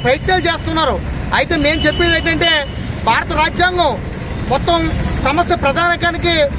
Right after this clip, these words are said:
ఆయన అన్ని హక్కులు కల్పించాడు. ఈరోజు కేంద్రంలో ఉన్నటువంటి బీజేపీ ప్రభుత్వం మతం పేరుతోటి, కులం పేరుతోటి ఈరోజు మరి మారణ హోమాలు సృష్టిస్తూ ఉంది. అందుకోసం దళితుల హక్కుల కోసం, అదేవిధంగా రైతులు, కూలీల హక్కుల కోసం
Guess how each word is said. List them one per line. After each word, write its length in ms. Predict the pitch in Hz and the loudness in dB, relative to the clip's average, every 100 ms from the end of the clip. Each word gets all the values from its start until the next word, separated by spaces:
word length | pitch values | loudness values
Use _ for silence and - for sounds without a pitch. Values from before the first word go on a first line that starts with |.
| - - | -4 -2
ఆయన 160 | 262 285 | 0 0
అన్ని 180 | 285 330 | 0 0
హక్కులు 240 | - 330 | 0 0
కల్పించాడు. 600 | 302 311 302 320 285 190 - - - - 277 | 0 0 -2 2 0 0 -4 -6 -6 0 2
ఈరోజు 560 | 311 339 349 359 302 262 - - 233 | 4 2 2 2 2 0 -4 -4 0
కేంద్రంలో 380 | 247 320 339 | 0 2 2
ఉన్నటువంటి 300 | 339 339 339 | 4 2 0
బీజేపీ 420 | 339 285 311 339 330 | 0 0 0 0 0
ప్రభుత్వం 460 | 302 320 - 339 302 262 - - - - | -2 -2 2 2 2 0 -4 -4 -2 0
మతం 260 | 269 370 | 2 2
పేరుతోటి, 500 | 349 339 349 339 330 | 2 2 2 0 2
కులం 300 | 330 269 330 | 2 2 2
పేరుతోటి 540 | 349 339 330 330 320 320 294 - - - 233 | 2 0 0 0 2 2 0 -2 -6 -2 0
ఈరోజు 560 | 294 311 311 330 294 170 - - | 2 2 2 2 2 2 -2 -2
మరి 180 | 269 294 | 0 0
మారణ 320 | 254 262 330 | 2 0 2
హోమాలు 420 | 302 320 311 311 | 2 2 2 0
సృష్టిస్తూ 460 | 294 240 302 - 294 | -2 -4 -4 0 2
ఉంది. 280 | 277 302 226 - - - - | 2 2 2 0 -4 -2 0
అందుకోసం 640 | 269 339 330 302 339 294 - - - - | 0 2 2 2 2 2 -2 -4 -2 2
దళితుల 320 | 247 339 359 | 2 2 2
హక్కుల 260 | 320 330 349 | 0 2 0
కోసం, 360 | 339 330 330 320 285 - - - | 0 0 2 2 2 0 0 2
అదేవిధంగా 540 | 269 330 330 330 320 | 2 2 0 0 2
రైతులు, 360 | 294 311 311 359 | 2 2 2 2
కూలీల 400 | 349 302 339 330 | 2 2 2 2
హక్కుల 220 | 311 339 | 2 0
కోసం 340 | 330 320 311 | 0 0 2